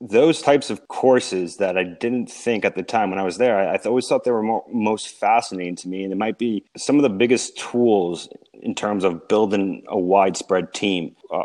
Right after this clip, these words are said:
our developer, you know, my development partners in the U K, our development team, um, is in Lahore, Pakistan, and some areas of the U K as well. Our C O O is in Boston. And I mean, even Boston and New York <laughs> has cultural differences.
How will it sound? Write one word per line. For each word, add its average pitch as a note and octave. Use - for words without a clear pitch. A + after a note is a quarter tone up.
our A#2+
developer, G2
you G#2
know, F#2
my G#2
development G#2
partners F2+
in F2
the F2
U F2
K, E2+
our F#2
development F2
team, F#2
um, E2
is F2+
in F#2+
Lahore, F2
Pakistan, D#2+
and F2
some F#2
areas F2+
of D#2+
the E2+
U E2+
K F2
as E2
well. F2
Our F2
C A2
O F#2
O G2
is E2+
in E2
Boston. F2+
And F2+
I F#2
mean, G2
even C3
Boston A#2+
and F2
New E2+
York G#2
<laughs> -
has -
cultural -
differences. -